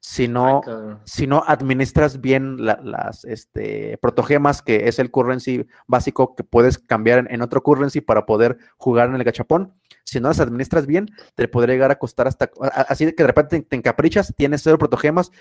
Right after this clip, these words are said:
Speaker 1: dices, "Pero yo quiero tal personaje y lo, lo quiero, lo quiero, lo quiero", son cuatrocientos dólares, entonces, est-, está, está
Speaker 2: Pero, pero
Speaker 1: complicado.
Speaker 2: fíjate, te-, tiene un detalle muy importante el, el gachapón aquí,
Speaker 1: Ujú.
Speaker 2: porque te dicen o te, o te aseguran que a los diez tiros vas a conseguir algo chido.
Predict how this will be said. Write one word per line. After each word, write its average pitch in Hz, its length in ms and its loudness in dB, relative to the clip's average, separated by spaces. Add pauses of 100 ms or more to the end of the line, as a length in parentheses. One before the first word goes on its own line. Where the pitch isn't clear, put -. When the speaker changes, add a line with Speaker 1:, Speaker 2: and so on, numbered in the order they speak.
Speaker 1:
dices, 131 200 2
"Pero 127 160 2
yo 131 140 2
quiero 165 160 2
tal 147 140 0
personaje 131 440 0
y 135 140 -8
lo, 117 100 0
lo 120 160 -2
quiero, 160 160 2
lo 151 80 4
quiero, 165 160 0
lo 143 80 2
quiero", 202 260 -2 (220)
son - 320 -6
cuatrocientos 135 600 -2
dólares, 117 400 0
entonces, 123 800 -6 (240)
est-, - 180 -20
está, 120 400 -2
está 123 220 -8
Speaker 2:
Pero, - 40 -6
pero 190 120 2
Speaker 1:
complicado. - 260 0
Speaker 2:
fíjate, 190 600 -2 (200)
te-, - 120 -10
tiene 180 260 0
un 233 100 4
detalle 220 380 4
muy 208 160 4
importante 156 680 -2
el, 170 100 -2
el - 140 -2
gachapón 123 460 -6
aquí, 143 400 -8 (340)
Speaker 1:
Ujú. 139 60 -12
Speaker 2:
porque 151 400 4 (140)
te 165 80 0
dicen 180 560 0
o 151 160 -2
te, - 100 -6
o 156 100 4
te 151 100 0
aseguran 160 500 2
que 165 240 -8
a 120 140 0
los 123 160 0
diez 175 200 4
tiros 180 240 0
vas 156 140 -2
a 170 80 -2
conseguir 135 400 -4
algo 139 160 0
chido. 185 500 2